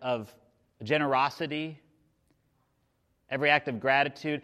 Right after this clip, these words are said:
every time we go outside of building our own kingdom to witness to God's kingdom, that's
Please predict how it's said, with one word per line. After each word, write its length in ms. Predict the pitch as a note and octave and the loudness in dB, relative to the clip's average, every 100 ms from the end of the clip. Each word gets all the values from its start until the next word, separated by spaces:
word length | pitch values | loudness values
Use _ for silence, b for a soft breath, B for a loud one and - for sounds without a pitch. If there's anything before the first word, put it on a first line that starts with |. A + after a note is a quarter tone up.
| B | B
every 240 | D#3+ E3+ G#3+ | 2 4 2
time 340 | F3+ F#3+ E3+ | 2 0 2
we 160 | F3 F#3+ | 0 2
go 300 | D#3+ F3 E3 | 4 4 6
outside 560 | D#3 E3+ - E3 E3 | 4 4 2 4 6
of 140 | D3 A#2+ | 4 2
building 340 | D#3+ E3+ E3 | 2 2 0
our 260 | D3+ D#3+ E3 | 4 6 6
own 260 | D3+ D3+ | 4 0
kingdom 500 | C#3+ D#3+ D3 B2+ B2 - _ _ _ _ _ _ _ _ _ _ _ - | -2 -2 0 0 -2 -8 _ _ _ _ _ _ _ _ _ _ _ -6
to 80 | C3 | -2
witness 480 | B2 F3 E3 E3 - | 2 2 0 -6 -4
to 100 | C#3+ | 2
God's 320 | C#3 C#3+ - | 4 4 0
kingdom, 400 | C3 A#2+ G#2+ G2+ | -6 -4 -4 -2
that's 540 | B2+ C3 C#3 - - | 4 4 2 -4 -18